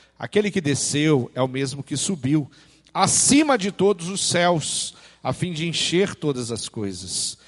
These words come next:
E ele designou alguns para apóstolos, outros para profetas, outros para evangelistas e outros para profetas e mestres, como o fim de preparar os santos para a obra do ministério,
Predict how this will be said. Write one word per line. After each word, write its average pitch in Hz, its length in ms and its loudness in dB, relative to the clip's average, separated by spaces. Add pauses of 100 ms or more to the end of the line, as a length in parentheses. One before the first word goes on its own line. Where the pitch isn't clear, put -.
(320)
E 247 160 2
ele 277 280 6
designou 233 440 4
alguns 233 380 6
para 196 220 2
apóstolos, 170 840 0
outros 151 420 -2
para 139 240 -2
profetas, 190 840 0 (460)
outros 156 380 -2
para 165 280 2
evangelistas 220 1160 4
e 175 60 2
outros 180 380 2
para 180 320 2
profetas 180 760 0
e 202 40 -2
mestres, 175 840 -2 (480)
como 262 440 8
o 190 40 2
fim 240 520 0
de 151 160 -6
preparar 175 560 0
os 190 120 -2
santos 208 460 -2
para 156 240 0
a 151 60 4
obra 214 340 6
do 165 120 -2
ministério, 160 680 0